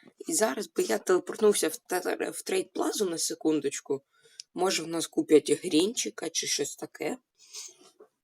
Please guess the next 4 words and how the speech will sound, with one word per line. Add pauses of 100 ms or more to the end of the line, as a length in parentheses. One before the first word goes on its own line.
(420)
Можливо,
можливо.
Ось. (600)
Так.